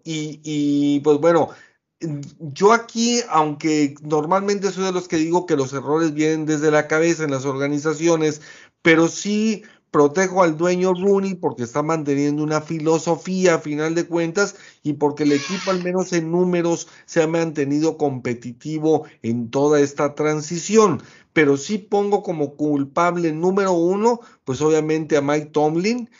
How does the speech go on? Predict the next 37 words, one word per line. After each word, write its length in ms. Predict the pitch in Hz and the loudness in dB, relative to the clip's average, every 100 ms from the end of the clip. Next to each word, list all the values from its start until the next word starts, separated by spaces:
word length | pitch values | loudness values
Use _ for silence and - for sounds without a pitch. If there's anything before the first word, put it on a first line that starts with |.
| _ - | _ -6
Y 160 | 139 | 0
yo 120 | 147 180 | 4 6
diría 320 | 180 180 175 | 6 4 2
que 120 | 180 | -2
como 280 | 165 147 135 | -4 -6 -2
culpable 640 | 147 143 143 165 170 165 156 | 0 0 2 0 2 0 -2
número 460 | 165 165 151 135 | -2 -2 0 0
dos, 420 | 131 160 190 190 - _ - | 2 2 2 -2 -18 _ -8
pues, 240 | 120 117 | -6 -2
a, 220 | 131 117 | 0 -2
a 200 | - 127 | -2 -6
Ben 300 | 123 147 151 | 0 2 2
Roethlisberger 800 | 160 156 127 117 117 135 139 143 | 2 0 -2 -6 -4 -4 0 0
mismo, 560 | 139 151 147 143 156 156 - _ - | 0 0 0 0 -2 -4 -14 _ 0
porque 280 | 143 143 | 0 2
él 100 | 208 | 2
ha 100 | 214 | 2
querido 420 | 208 185 190 196 190 | -2 -2 0 0 2
perdurar 520 | 160 139 147 160 170 | 0 0 0 0 0
de 120 | 165 | -4
más, 380 | 156 196 240 - - - | -2 -2 -2 -6 -20 -8
y 120 | 147 | -8
por 200 | 143 147 | -2 2
el 160 | 143 156 | 2 0
otro 240 | 170 175 | -4 -4
lado, 480 | 165 165 175 175 - _ _ | -2 0 0 -2 -4 _ _
porque, 320 | 147 139 156 | -2 -2 -2
hombre, 360 | 160 180 175 147 | -2 0 0 0
imagínense 760 | 151 143 147 143 202 202 185 170 | -2 0 0 0 -2 0 -2 0
los 160 | 156 151 | 0 -2
acereros 540 | 147 165 185 185 156 | -2 0 2 2 2
de 80 | 143 | 2
haber 220 | 147 151 | 2 0
conservado 600 | 170 151 147 135 156 160 | -2 -4 -4 0 0 0
un 100 | 151 | 0
Antonio 460 | 143 139 151 156 147 | -2 0 0 0 2
Brown 460 | 165 170 160 143 | 2 2 0 -4